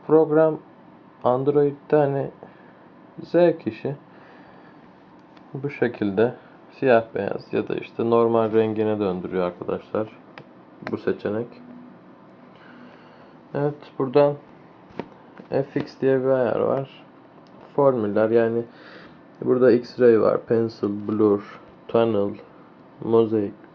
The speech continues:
color flip, exotic ve spectrum diye.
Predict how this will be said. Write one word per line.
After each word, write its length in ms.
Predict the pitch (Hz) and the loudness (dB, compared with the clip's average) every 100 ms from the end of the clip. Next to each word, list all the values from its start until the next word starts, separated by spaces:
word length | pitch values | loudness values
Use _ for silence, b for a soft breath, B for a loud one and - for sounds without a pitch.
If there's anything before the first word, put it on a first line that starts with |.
| - | 2
color 300 | 113 117 107 | 4 4 2
flip, 340 | - 101 104 - - - B B B B | -4 -4 -6 -8 -20 -20 B B B B
exotic 560 | - 120 117 113 107 - - | 0 2 4 2 0 -6 -4
ve 80 | 117 | -4
spectrum 720 | - - 120 120 110 107 101 | -2 2 2 0 -4 -4 -4
diye. 180 | 107 | -4